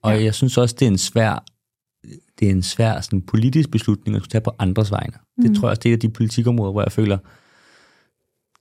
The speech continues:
Speaker 1: der har man godt nok også bare et ansvar som Folketing, fordi man kan ikke, der skal være nogle regler, det er klart.
Speaker 2: Ja.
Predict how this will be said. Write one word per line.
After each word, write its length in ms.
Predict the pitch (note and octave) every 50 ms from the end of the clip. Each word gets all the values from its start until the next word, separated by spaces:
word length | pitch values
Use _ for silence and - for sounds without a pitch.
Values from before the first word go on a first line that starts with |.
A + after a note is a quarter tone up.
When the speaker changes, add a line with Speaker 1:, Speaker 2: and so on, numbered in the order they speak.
| _ _ _ _ - -
Speaker 1:
der 60 | B2+
har 120 | C3 C3+ C3
man 120 | A#2 G#2
godt 120 | G2 G2 F#2+
nok 120 | F#2+ F#2
også 140 | F#2+ F#2 -
bare 120 | G#2 G2+
et 60 | F#2+
ansvar 440 | G2 F#2+ F#2+ G2+ - - - - - _
som 180 | - - F#2+
Folketing, 520 | - G#2 G#2 G#2 A#2 A2+ - B2 A2+ A2+ -
fordi 160 | - G2+ G2 G#2+
man 160 | G#2+ G#2 F#2
kan 80 | B2
ikke, 120 | C3 C3 - _ _ - - C#3 A#2+ - -
der 60 | A2+
skal 220 | G#2 - - D#3 C#3+
være 80 | G2+
nogle 180 | F2+ F2 F2 E2
regler, 240 | G2 A#2+ A#2 A2 F#2+
det 100 | - A2
er 40 | G#2
klart. 340 | - - G#2+ A2+ A#2 -
Speaker 2:
Ja. 100 | F#3 F3+